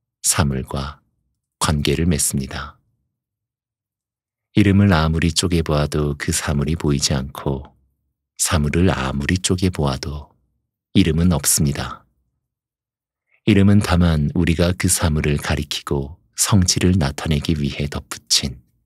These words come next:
생각이 만들어낸 것입니다. 어떤 사물에 붙은 이름은 그 사물이 없어져도 남습니다. 그래서 위의 이야기와 같이 이름만으로도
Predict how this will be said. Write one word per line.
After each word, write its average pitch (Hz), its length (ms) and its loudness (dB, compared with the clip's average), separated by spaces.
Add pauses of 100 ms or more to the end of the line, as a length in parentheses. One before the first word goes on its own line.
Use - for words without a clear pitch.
(400)
생각이 82 800 -2 (500)
만들어낸 69 500 0
것입니다. - 680 -8 (1900)
어떤 92 340 4
사물에 107 400 4
붙은 - 380 2
이름은 82 480 0 (540)
그 104 140 2
사물이 98 440 2
없어져도 - 880 -2 (260)
남습니다. 76 800 0 (840)
그래서 - 500 -4 (1000)
위의 87 360 4
이야기와 78 480 0
같이 73 420 -2
이름만으로도 73 1160 -2